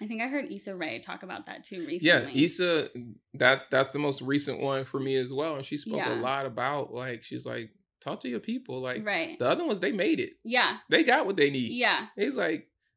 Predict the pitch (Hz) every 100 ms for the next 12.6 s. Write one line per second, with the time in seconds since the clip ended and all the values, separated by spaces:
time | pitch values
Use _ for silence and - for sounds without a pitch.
0 | - 349 381 381 262 233 370 381 302 370
1 | - 339 330 - - - 311 247 226 240
2 | 247 285 - - - 151 175 226 107 127
3 | - 196 208 - - - - - 202 190
4 | 156 147 156 147 170 127 143 156 320 262
5 | 160 208 285 208 240 330 - - - 403
6 | 214 82 65 - - - - _ 185 208
7 | 147 208 269 - 151 147 143 139 135 135
8 | 135 - 147 - - 127 120 127 - 220
9 | 233 190 151 139 131 127 - 156 170 165
10 | 165 131 127 135 147 262 254 - 139 135
11 | 135 131 151 165 139 127 143 139 139 156
12 | 165 143 120 113 113 110